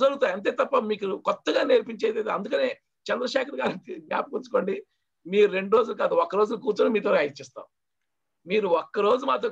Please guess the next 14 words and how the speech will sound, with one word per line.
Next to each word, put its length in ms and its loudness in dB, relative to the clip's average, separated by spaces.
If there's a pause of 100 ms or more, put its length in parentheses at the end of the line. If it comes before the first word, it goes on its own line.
కూర్చోండి, 420 -2
మీతో 160 -4 (100)
పాట 200 0
రాయించేస్తాం. 460 -6 (360)
అందుకనే 400 0 (640)
ఫస్ట్ 480 -4
అసలు 260 -2 (760)
ఇది 160 -2 (120)
మేము 200 2 (200)
start 340 -2
చేసేటప్పుడు 560 -4 (920)
అందరితో 400 -2
ఒక 160 -4
మాట 140 2